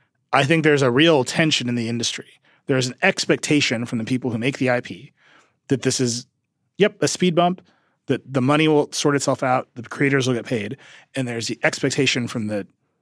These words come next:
tech industry that they're gonna get to do a Google and just take it. And, like, Google's history is built on taking it, and they were the scrappy upstart when they did that. When Google scraped all the books on the internet and made Google Books, they got sued,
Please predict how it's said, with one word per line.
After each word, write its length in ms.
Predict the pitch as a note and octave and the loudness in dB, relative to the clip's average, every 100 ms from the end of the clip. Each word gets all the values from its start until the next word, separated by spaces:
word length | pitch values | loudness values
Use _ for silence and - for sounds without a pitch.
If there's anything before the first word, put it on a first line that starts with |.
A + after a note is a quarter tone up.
| _ _ _ _ - | _ _ _ _ -2
tech 260 | - E3 | 0 0
industry 600 | A2+ G2+ - - - E3 - _ _ _ _ | -4 -4 -4 -4 -8 -8 -10 _ _ _ _
that 120 | C#3 | -4
they're 140 | C3 B2+ | 0 0
gonna 220 | B2 A#2 | 0 0
get 140 | A#2 A2 | -2 -2
to 80 | |
do 180 | A#2 A2 | -2 -2
a 80 | G#2 | 0
Google 500 | C#3+ D3 G#2+ F#2 D3 _ _ _ - | 2 0 0 -6 -10 _ _ _ -8
and 120 | A2+ | -6
just 240 | G#2 - | -6 -6
take 300 | - D#3+ A2 | -2 -2 -2
it. 80 | - _ _ _ _ _ _ _ - _ _ - | -8 _ _ _ _ _ _ _ -20 _ _ -6
And, 140 | B2+ A#2+ | -4 -2
like, 180 | A2+ A2 - | -2 -4 0
Google's 440 | G3 G#3+ D#3+ C3+ | 4 6 4 2
history 840 | - G#3+ G3 - - - F#3+ D3+ _ _ - | 2 2 2 -2 -6 -10 -14 -18 _ _ -2
is 180 | C#3+ | -2
built 480 | C3 A2 E3 A#2 - - _ | -2 0 2 0 -6 -14 _
on 340 | - B2 A#2 A2 | -2 -2 -2 -6
taking 380 | - C#3+ A#2+ D3 | -4 -4 -2 0
it, 220 | G3+ G#3+ _ _ - | 0 -2 _ _ -4
and 160 | C3+ | -2
they 100 | C3+ | 2
were 160 | D3 D#3 | 2 2
the 80 | C3 | 0
scrappy 640 | - - C3+ C#3 C#3+ B2+ - | -2 -4 0 0 0 -4 -2
upstart 560 | C3+ - - E3+ F#3 _ _ _ _ | -4 -2 0 2 0 _ _ _ _
when 160 | C3 C3 | -2 0
they 100 | A#2+ | 0
did 220 | A#2 A2 | -2 -4
that. 220 | F2+ - _ _ - _ - | -6 -12 _ _ -20 _ -12
When 140 | A2 | -4
Google 280 | B2 G3+ F#3+ | 2 4 4
scraped 360 | - - E3 E3+ | 4 2 4 4
all 160 | G3+ | 4
the 80 | G#3 | 4
books 280 | F3+ F#3 - | 2 0 0
on 80 | D#3 | 0
the 100 | E3 | 0
internet 300 | C#3 A2 G2+ | 0 -4 -4
and 80 | |
made 180 | C3 C3+ | -2 0
Google 260 | C3+ E3 F3 | 2 4 4
Books, 300 | D3 G2+ - | 2 -2 -4
they 100 | B2+ | 0
got 180 | D#3 D3+ | 2 0
sued, 420 | - C#3+ G#2 | 0 0 -2